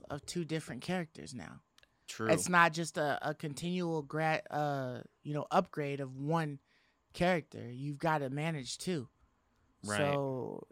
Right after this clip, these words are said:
Speaker 1: it's just, like, it's a lot to deal with. And I mean, I, I don't think you can do, like, a, oh, because he's got electric, you know, he's got, you know,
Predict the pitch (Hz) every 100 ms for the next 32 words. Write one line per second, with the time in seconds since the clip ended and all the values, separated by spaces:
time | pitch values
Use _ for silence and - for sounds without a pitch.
0 | - 147 - 165 151 - 151 131 - _
1 | - - 143 147 160 - - 131 139 185
2 | 127 120 - 139 143 147 147 143 139 110
3 | 87 58 98 - 147 101 170 170 165 156
4 | 170 165 143 131 165 180 139 139 - 120
5 | 139 143 127 127 - 131 - 165 156 139
6 | 135 127 156 - 135 135 _ _ - -
7 | - - 139 135 131 139 170 147 147 127
8 | 110 - - 135 131 123 117 117